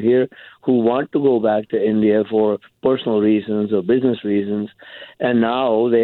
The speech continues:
have an added inconvenience of not being able to get visas. Um, so, you know, I, I, yeah, Mister Trudeau, if he had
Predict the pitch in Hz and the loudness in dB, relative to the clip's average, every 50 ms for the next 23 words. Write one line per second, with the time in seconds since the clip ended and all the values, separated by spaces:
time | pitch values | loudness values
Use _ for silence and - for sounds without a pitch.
0 | 120 120 120 120 117 127 127 135 147 151 131 110 101 98 101 - 104 98 95 95 | 2 2 0 0 0 0 0 -2 -2 -4 -4 -6 -6 -6 -6 -8 -6 -6 -4 -4
1 | 98 98 101 107 110 113 131 117 110 110 110 113 - - 107 113 113 113 113 113 | -2 -2 0 -2 0 0 0 0 0 0 0 0 -2 -2 -2 0 2 2 2 2
2 | 113 117 117 117 - 120 127 123 - - - 95 104 95 - 92 - 85 85 _ | 2 0 0 0 0 0 0 -2 -2 -2 -2 -2 -2 -2 -2 -4 -4 -6 -8 _
3 | _ _ _ - - - - - - _ - 156 147 139 139 139 139 - - - | _ _ _ -20 -20 -20 -20 -20 -14 _ -4 -2 -2 -2 0 -2 -2 -4 -6 -10
4 | - - - 165 160 170 170 160 151 135 - _ _ - 151 160 151 139 123 127 | -8 -2 0 2 2 4 4 2 2 0 -4 _ _ -2 0 0 2 2 2 2
5 | 143 - 113 113 95 - - - - - - _ - 233 247 254 - - - - | 0 -2 -2 -4 -4 -4 -6 -8 -10 -10 -12 _ -18 -14 -10 -8 -8 -8 -8 -10
6 | 240 269 233 - - - _ - 208 127 123 131 135 - - 160 - - 160 170 | -10 -10 -10 -10 -12 -16 _ -10 -4 -2 0 0 0 -2 -6 -8 -4 -2 0 2
7 | 180 180 175 185 208 - _ _ - - 117 - - 127 120 110 107 107 117 | 2 2 2 0 0 -2 _ _ -6 -6 -6 -4 -2 -2 -2 -2 -2 -2 -4